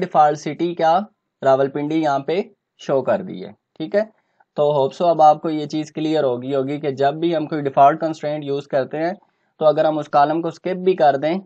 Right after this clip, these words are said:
तो क्या होगा, आपका वो सिटी जो डिफ़ॉल्ट में आपने सेट किया था वही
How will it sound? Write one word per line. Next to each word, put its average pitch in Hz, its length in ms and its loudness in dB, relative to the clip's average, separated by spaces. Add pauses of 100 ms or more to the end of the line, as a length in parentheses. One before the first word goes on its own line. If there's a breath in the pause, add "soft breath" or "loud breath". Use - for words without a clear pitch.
(140)
तो 135 80 -6
क्या 156 180 0
होगा, 160 400 2 (340)
आपका 139 420 0 (480)
वो 143 120 -2
सिटी 156 340 -4
जो 160 120 -4
डिफ़ॉल्ट 143 500 2
में 160 120 -2
आपने 139 380 -4
सेट 156 420 -4
किया 143 300 -2
था 147 180 -2
वही 143 400 0